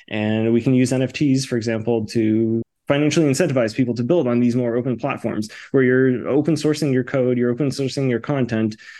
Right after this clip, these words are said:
but you also have a way for you to actually make a living. You're selling it to users and they're able to buy these digital artifacts,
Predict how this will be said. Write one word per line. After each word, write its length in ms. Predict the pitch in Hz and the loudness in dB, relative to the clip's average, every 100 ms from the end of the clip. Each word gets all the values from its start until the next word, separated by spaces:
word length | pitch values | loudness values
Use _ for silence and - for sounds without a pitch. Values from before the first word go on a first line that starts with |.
| - | -6
but 140 | - 131 | 0 4
you 180 | 135 131 | 4 2
also 200 | 139 147 | 0 -2
have 280 | 139 123 | -2 0
a 80 | 123 | 0
way 260 | 120 123 123 | 2 2 0
for 560 | 120 117 110 110 107 - _ | 0 -2 0 0 -2 -6 _
you 200 | 135 127 | 0 2
to 80 | 120 | 2
actually 300 | 120 - 113 | 0 0 0
make 160 | 110 | 0
a 40 | 117 | 0
living. 260 | 123 101 | 0 0
You're 80 | 98 | -4
selling 320 | 107 113 113 | -4 -2 0
it 180 | 110 104 | 0 0
to 80 | 123 | 0
users 520 | 110 110 113 107 104 | 2 2 2 0 -2
and 200 | 90 104 | -4 0
they're 140 | 113 127 | 2 4
able 240 | 139 131 | 4 2
to 140 | 139 127 | 2 0
buy 300 | 127 123 123 | 0 0 2
these 220 | 127 117 | 0 2
digital 280 | 139 143 117 | 0 0 0
artifacts, 680 | 139 135 123 98 110 - | 0 -2 -4 -6 -8 -14